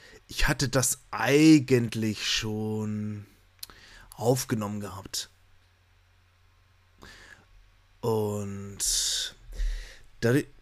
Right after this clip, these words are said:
es gab aber ein paar Umstände, weswegen die Folge nicht veröffentlicht werden konnte. Deswegen dachte ich, ich nehme das nochmal auf. Und zwar soll es um Rassismus gehen.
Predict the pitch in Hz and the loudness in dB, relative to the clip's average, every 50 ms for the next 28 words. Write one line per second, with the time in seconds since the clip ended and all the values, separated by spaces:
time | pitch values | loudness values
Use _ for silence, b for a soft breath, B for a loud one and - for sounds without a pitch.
0 | - - _ 127 120 - - - - 127 117 131 131 143 120 110 120 113 107 107 | -20 -8 _ -2 0 2 0 0 0 0 0 0 -2 -4 -4 -2 -2 -2 -2 0
1 | - 117 113 - 127 123 - - 135 127 131 117 117 - - 123 117 120 113 117 | -2 -2 0 0 -2 -2 0 0 2 2 2 2 0 0 0 0 -2 0 0 0
2 | 113 107 - - 127 123 113 117 120 113 117 110 - - - - 120 131 147 139 | -2 -2 -2 0 0 2 2 2 0 0 -2 -2 -4 -6 -6 -6 -6 -6 -6 -6
3 | 127 - 113 110 110 113 110 - 127 131 135 160 139 143 135 - - 139 135 131 | -6 -4 -4 -4 -4 -4 -6 -6 -6 -4 -4 -4 -4 -2 -2 0 0 0 -2 -2
4 | 135 123 135 139 - - 151 143 123 - - 117 - 135 143 139 139 123 - 123 | -2 -4 -4 -6 -6 -6 -8 -8 -8 -10 -10 -8 -4 -4 -2 -2 -2 -2 -4 -6
5 | - 113 107 104 110 110 - - - - - - - - - - _ _ _ _ | -6 -6 -6 -6 -6 -6 -8 -10 -12 -14 -16 -16 -18 -20 -20 -20 _ _ _ _
6 | _ _ _ B B B B B B B B B B B B B B - 123 117 | _ _ _ B B B B B B B B B B B B B B -10 -6 -4
7 | - 120 120 120 113 131 135 139 131 - 139 139 127 147 143 - 107 101 - - | -2 0 0 2 4 4 4 2 2 0 -2 -2 -2 0 2 2 2 2 2 0
8 | 120 - - - 90 65 62 - | 0 -2 -2 -2 -4 -6 -8 -12